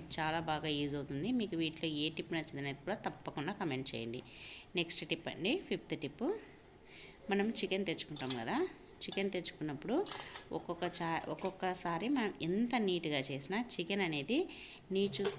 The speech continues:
వాసన వస్తుందండి. అలా నీచు వాసన రాకుండా ఉండాలంటే ఇలా ట్రై చేయండి. చికెన్ కడిగేటప్పుడు దాంట్లో కొద్దిగా ఉప్పు, ఒక హాఫ్ నిమ్మ చెక్కలో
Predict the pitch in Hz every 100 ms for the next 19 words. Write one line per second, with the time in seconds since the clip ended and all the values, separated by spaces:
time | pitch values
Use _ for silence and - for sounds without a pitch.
0 | - 156 156 156 165 151 - 147 139 196
1 | - 160 165 165 160 165 170 170 165 -
2 | 175 160 147 151 151 160 143 139 139 135
3 | 127 269 175 156 143 151 139 - 143 131
4 | 170 302 - - - - - 180 202 202
5 | 165 160 151 135 - 202 392 - - 190
6 | 160 156 185 - 170 143 160 - 156 151
7 | - 269 370 - - - - - 175 107
8 | 123 139 170 160 170 170 185 175 233